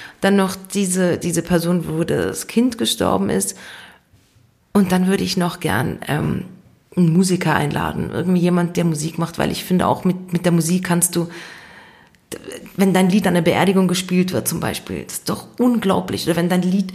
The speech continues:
sobald du ein Kind, Kind hast und du hörst immer wieder diese verschiedenen Lieder, würde ich noch so jemanden einladen.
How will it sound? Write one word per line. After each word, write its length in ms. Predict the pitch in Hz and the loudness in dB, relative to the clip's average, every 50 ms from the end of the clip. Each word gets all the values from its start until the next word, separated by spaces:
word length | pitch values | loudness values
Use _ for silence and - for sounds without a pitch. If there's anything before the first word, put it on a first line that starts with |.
| - - - | -14 -18 -12
sobald 340 | - - 170 180 180 185 185 190 | -8 -4 0 2 2 2 0 -2
du 40 | |
ein 100 | 190 180 | -2 -2
Kind, 500 | 185 - 202 208 214 196 196 - - - - | 0 2 2 4 4 2 0 -6 -14 -12 -6
Kind 220 | - 208 208 202 | -2 -2 0 0
hast 180 | 202 196 196 - | 0 -2 -2 0
und 80 | 202 | 0
du 60 | 185 175 | 2 2
hörst 200 | 190 190 190 - | 2 2 2 2
immer 200 | - 202 196 180 | 0 2 2 2
wieder 200 | 196 190 196 175 | 2 0 0 0
diese 220 | 175 180 175 185 | -2 -4 -4 -4
verschiedenen 540 | 185 190 185 185 - 208 214 196 214 208 190 | -4 -4 -4 -2 0 2 2 4 4 4 4
Lieder, 280 | 180 185 202 196 208 202 - - - - | 4 2 2 2 0 0 -4 -10 -8 -4
würde 120 | - 180 170 | -2 -2 0
ich 100 | 165 190 | 0 0
noch 120 | 190 185 | 0 0
so 140 | 190 - 214 | 0 2 2
jemanden 340 | 196 185 185 175 165 165 - | 4 4 4 4 4 2 0
einladen. 580 | - 120 143 151 - - 78 - - 123 156 | 0 0 0 0 0 -2 -2 -2 -4 -4 -6